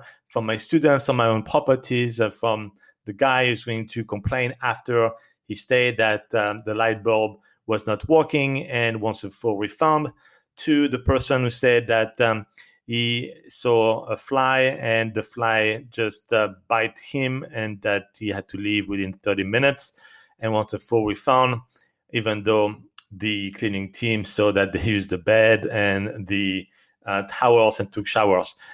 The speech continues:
So you're gonna see people who are gonna try to play the game, and, um, they will have, um, uh, you know, some, some evidence that they can either create themselves or just lie and use their own words to submit to Airbnb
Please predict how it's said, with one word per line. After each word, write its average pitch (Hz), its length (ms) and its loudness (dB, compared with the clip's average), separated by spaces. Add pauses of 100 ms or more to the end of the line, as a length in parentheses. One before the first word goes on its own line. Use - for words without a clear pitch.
So 139 400 4
you're 147 80 2
gonna 190 180 4
see - 180 2
people 147 360 4
who 120 60 4
are 113 140 -6
gonna 113 180 -2
try 131 380 0
to 113 380 -2 (280)
play 175 180 4
the 165 100 2
game, 123 480 -4 (380)
and, 123 420 0
um, 113 420 0 (120)
they 123 80 -2
will 117 240 2
have, 113 400 -2
um, 110 320 -2
uh, 107 420 -6
you 113 80 -14
know, 101 120 -12
some, 104 360 -8
some 113 300 -8
evidence 139 500 4
that 107 220 2 (160)
they 135 100 0
can 135 180 0
either 151 300 2
create 123 540 0
themselves 170 520 0 (520)
or 110 120 0
just - 320 -6
lie 120 280 4
and 139 160 2
use 117 180 -6
their 113 120 2
own 101 180 -4
words 127 480 2 (400)
to 120 320 -4
submit 120 420 -6
to 120 60 -6
Airbnb 113 640 -2